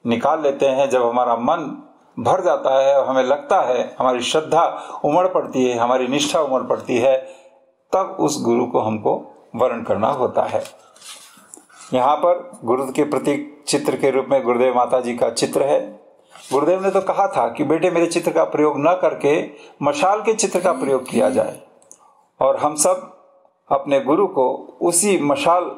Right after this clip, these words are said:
के रूप में, उस मशाल रूप में उनका परिचय प्राप्त करते हैं, हम उनको देखते हैं, उनकी अनुभूति करते हैं, और आपको भी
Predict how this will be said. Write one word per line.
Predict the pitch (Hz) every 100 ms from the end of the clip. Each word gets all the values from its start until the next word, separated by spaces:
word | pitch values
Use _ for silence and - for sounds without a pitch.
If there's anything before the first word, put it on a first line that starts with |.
| - -
के | - 147 143 -
रूप | 156 160 156
में, | 143 143 -
उस | - -
मशाल | 127 123 139 127
रूप | 139 156
में | 143 123 131 - - - - -
उनका | 143 147 139 123 - - - _ _ -
परिचय | 143 156 165
प्राप्त | 143 131 123 -
करते | 139 -
हैं, | 131 120 123
हम | 117 120
उनको | 120 120
देखते | 110 147 147 135
हैं, | 117 117 117
उनकी | 117 117
अनुभूति | 120 123 120 175 170
करते | 151 117 -
हैं, | 117 123 151 147 - - -
और | 131 -
आपको | 165 185 - 175
भी | 139 139 127